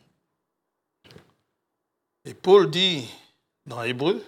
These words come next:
si c'est Paul qui a écrit, mais en tout cas l'écrivain aux Hébreux dit ceci, chapitre six, verset premier, « C'est pourquoi,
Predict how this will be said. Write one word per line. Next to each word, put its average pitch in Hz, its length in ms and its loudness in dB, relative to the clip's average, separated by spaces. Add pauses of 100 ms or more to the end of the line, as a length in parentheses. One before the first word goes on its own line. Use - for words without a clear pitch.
(1080)
si - 160 -16
c'est 131 180 -14
Paul 123 240 -6
qui 117 140 -10
a 107 100 -6
écrit, 104 400 -10 (380)
mais 110 60 -12
en 107 80 -10
tout 120 120 -10
cas 123 200 2
l'écrivain 110 540 -4
aux 101 560 -10
Hébreux 113 460 -8 (460)
dit 120 140 -10
ceci, - 440 -10 (2000)
chapitre 113 440 -8
six, - 440 -12 (1300)
verset 117 380 -10
premier, « 123 460 -10 (1500)
C'est - 260 -4
pourquoi, 160 720 -6